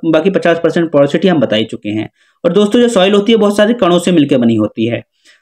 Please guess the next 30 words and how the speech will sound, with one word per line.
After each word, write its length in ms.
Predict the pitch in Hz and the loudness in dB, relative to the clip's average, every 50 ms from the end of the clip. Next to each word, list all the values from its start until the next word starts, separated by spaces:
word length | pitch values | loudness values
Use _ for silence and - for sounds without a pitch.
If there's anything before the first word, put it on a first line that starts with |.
| _ - | _ -4
अब 180 | 180 190 226 208 | -2 0 0 2
दोस्तों 260 | 233 240 240 240 262 | 2 0 2 2 2
ये 40 | 247 | 0
जो 80 | 269 262 | 0 0
कण 220 | 262 - 220 226 | 0 0 0 2
होते 260 | 233 220 208 202 202 190 | 2 2 2 2 2 2
हैं 100 | 185 202 | 2 2
ना, 200 | 220 214 190 196 - _ _ _ - - | 2 0 0 -4 -6 _ _ _ -4 0
इनके 300 | 208 220 220 226 269 247 | 2 2 2 2 2 0
चारों 380 | 247 - 220 202 214 226 226 | 2 0 0 2 2 4 4
ओर 100 | 233 226 | 2 2
बहुत 480 | 208 208 - - 226 240 247 247 247 - - | 0 -4 -6 -2 0 2 2 0 -2 -2 -2
पतली 300 | 220 208 - 220 233 226 | -2 2 2 2 2 4
परत 260 | 240 220 208 202 202 - | 2 0 0 0 0 0
के 80 | 226 | 0
रूप 180 | 214 208 196 190 214 | 2 2 2 2 2
में 100 | 214 220 | 2 2
एक 140 | 220 220 - | 0 -2 -2
पानी 300 | 208 196 190 196 208 214 208 | -2 0 2 4 2 2 2
की 120 | 226 233 | 2 0
परत 320 | 220 - 214 202 190 185 - | 0 0 0 0 0 -2 -2
पाई 180 | - 151 143 139 | -2 0 0 2
जाती 260 | 147 139 135 - 190 | 0 0 0 0 -2
है, 60 | 185 185 | 0 0
बहुत 240 | 190 208 226 220 - | 0 0 0 -2 -2
पतली 200 | 208 - 214 208 | -2 0 0 0
परत 220 | 196 190 175 - - | 2 2 0 0 0
होती 220 | 135 135 - 139 | -4 -2 0 0
है 60 | 127 | 2
दोस्तों। 440 | 127 123 117 120 - - 101 113 117 | 2 0 -2 -2 -8 -14 -12 -12 -12